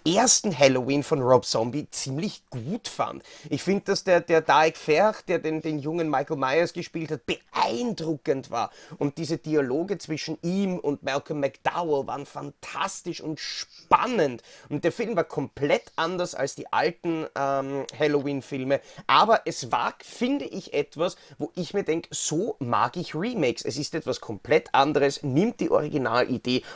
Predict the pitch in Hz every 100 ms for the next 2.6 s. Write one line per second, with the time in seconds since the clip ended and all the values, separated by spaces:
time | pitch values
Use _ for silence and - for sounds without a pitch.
0 | - 127 123 131 - 147 123 117 117 123
1 | 110 - 127 110 - - - - 123 -
2 | 180 - 131 110 175